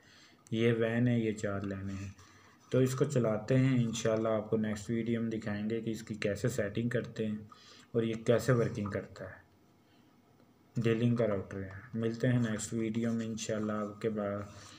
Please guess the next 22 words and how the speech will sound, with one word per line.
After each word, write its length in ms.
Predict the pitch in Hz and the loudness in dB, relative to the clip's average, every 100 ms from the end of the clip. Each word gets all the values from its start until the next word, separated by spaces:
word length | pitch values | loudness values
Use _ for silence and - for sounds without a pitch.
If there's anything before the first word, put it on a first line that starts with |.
| - 117 | -10 0
आपको 280 | 113 113 120 | 2 4 2
इनके 240 | 117 127 | 4 2
बारे 320 | 113 110 110 | 4 2 4
में 140 | 120 113 | 2 2
आगे 180 | 110 | 2
लगा 240 | 113 110 107 | 2 2 2
के 180 | 104 131 | 2 2
भी, 120 | 127 | 2
customer 460 | 123 113 113 113 | 2 0 -2 -2
के 160 | 107 117 | 0 -2
घर 240 | 104 104 | 0 0
भी 220 | 107 120 120 | 2 4 4
और 120 | 104 | 2
speed 360 | - 110 113 | -2 -4 0
test 260 | 120 117 - | 0 0 0
वगैरह 300 | 110 107 107 | 0 2 2
आपको 260 | 107 - 110 | 0 -2 -2
मुकम्मल 440 | 107 110 113 113 | 0 -2 -2 -2
इसकी 240 | 107 - | -4 -6
तफली-, 440 | 107 104 - 107 104 104 - - - - _ - | -6 -6 -6 -10 -10 -12 -20 -20 -20 -20 _ -2
तफसीलात 520 | 113 - 120 113 117 | -2 -2 0 2 2
दूंगा 360 | 117 110 120 | 2 2 2